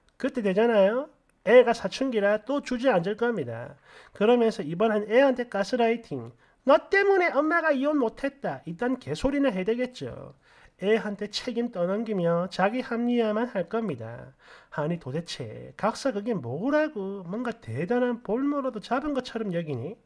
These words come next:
끌끌. 되겠으니 좋은 이면 감사한데 아직 일어나지도 않은 일로 너무, 어? 너무한 거 아니-, 아니, 제가 지금 뭐 좋게 넘어간 것도 아닌데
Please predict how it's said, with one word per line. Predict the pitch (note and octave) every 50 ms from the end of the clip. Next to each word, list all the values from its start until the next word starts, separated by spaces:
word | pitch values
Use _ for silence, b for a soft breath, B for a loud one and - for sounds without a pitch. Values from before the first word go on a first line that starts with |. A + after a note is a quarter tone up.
| _ _ _ _
끌끌. | - E4 D#4+ - B3 B3+ B3+ _ _ _ _ _ _ _ _ _ -
되겠으니 | C#3 C#3 F#3 F#3+ - A#3+ A#3+ G#3+ G#3+ B3+ B B B B B B B B B
좋은 | - - A3+ G#3 G#3+ C4+ D#4 E4
이면 | E4 D4+ C#4+ D4+ D4+
감사한데 | D4+ B3+ F#3+ F#3 - - C4+ A#3 F3 C3 A#2 A#2+ B2 B2 C3 C3 A#2+ A#2 B B B B B B
아직 | - B3 D4 D4 C#4 - -
일어나지도 | C4+ E4 E4+ D#4 B3 G3 G3 B3 B3 D#4 D4+
않은 | B3 G3+ G3 A3+ B3 B3+
일로 | A3 G3 G3+ G#3 G#3+ A#3 A#3+ A#3+ A3 E3+ C3+ B2
너무, | C3+ D3 D#3+ F#3 B3 C#4+ D4 C4 B3 B3+ C#4+ D4 B3+ E3+ B2+ A2+ A#2+
어? | D3+ G3 C#4 E4+ F4+ F4+ b b b b b b b b b _ -
너무한 | D3 D#3 G3 B3+ D4 F4 F4
거 | F4
아니-, | E4 C4 G3+ G3 F#3+ -
아니, | - F#3+ C4+ C4+ G#3+ G#3+ A3 G3+ D3+ A#2 A2 A#2 b b b b
제가 | - - F#3+ G#3 A3+ B3+ B3 A#3 A#3+ B3+ B3
지금 | B3 - C4 B3+ C#4+ C4
뭐 | A3+ F3+
좋게 | - C4+ C4+ - D4
넘어간 | C#4+ D4+ D#4 D#4 C#4+ B3+ B3+ C4+
것도 | C#4 C#4 C#4 D4
아닌데 | G#3+ F#3+ F#3+ G3 G#3 G3+ F3+ E3+ F3 F#3 F#3 F3 C#3+ A2+